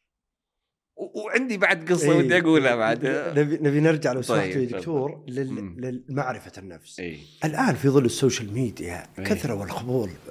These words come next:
Speaker 1: إيه.
Speaker 2: بمشهدنا يعني،
Speaker 1: إيه.
Speaker 2: سوء الحظ. أيضًا ثقيل الطينة المتكبر، بدينا نشوفهم يعني. آه، سواء بالاحتكاك المباشر أو من خلال منصات الإعلام الجديد. السؤال،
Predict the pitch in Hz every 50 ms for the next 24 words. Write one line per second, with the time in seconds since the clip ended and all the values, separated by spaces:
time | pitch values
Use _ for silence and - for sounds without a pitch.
0 | 80 107 107 104 98 - 85 85 - 113 101 - 85 78 80 78 73 71 - -
1 | 76 71 - 98 101 101 90 - 95 76 - - - 110 92 - - - - -
2 | - - - - - - 190 190 175 151 147 135 151 - 139 123 120 135 127 107
3 | 104 - - - 123 113 98 92 95 82 82 - - _ _ - 165 135 127 120
4 | 107 - - - 104 104 95 98 92 90 - - 196 262 254 180 117 - - -
5 | - 131 - - - 87 90 82 73 - - - - - - _ _ - - -
6 | - - - - - - - - - 117 - - - 180 165 165 160 151 151 156
7 | - - 175 165 170 170 160 160 160 208 214 208 - 226 220 - 240 233 196 165
8 | 139 - - 147 131 120 117 113 110 107 - - 110 - - 90 78 90 98 92
9 | 85 82 80 - 78 76 73 - - - - - - _ - 156 - - 214 -
10 | - 233 233 175 123 120 127